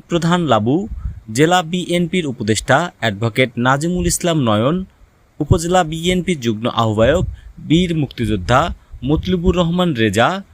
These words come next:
উপজেলা বিএনপির যুগ্ম আহ্বায়ক আলাউদ্দিন মণ্ডল, মোস্তাক আহমেদ মিলন, আবু হেনা মোস্তফা কামাল মিঠু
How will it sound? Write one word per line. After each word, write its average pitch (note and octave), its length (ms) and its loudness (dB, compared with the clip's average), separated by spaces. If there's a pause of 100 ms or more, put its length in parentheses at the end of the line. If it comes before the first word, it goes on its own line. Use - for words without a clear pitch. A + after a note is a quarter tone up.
(420)
উপজেলা F3+ 400 0
বিএনপির F3 640 -2
যুগ্ম A#2+ 200 0 (160)
আহ্বায়ক A2+ 420 2 (280)
আলাউদ্দিন E3 640 2
মণ্ডল, A#2 340 2 (560)
মোস্তাক D3 420 -2 (120)
আহমেদ F3 440 0
মিলন, A2+ 340 2 (560)
আবু C#3+ 200 2
হেনা F3+ 220 0
মোস্তফা F3+ 400 -2
কামাল F3 400 0
মিঠু A#2+ 280 0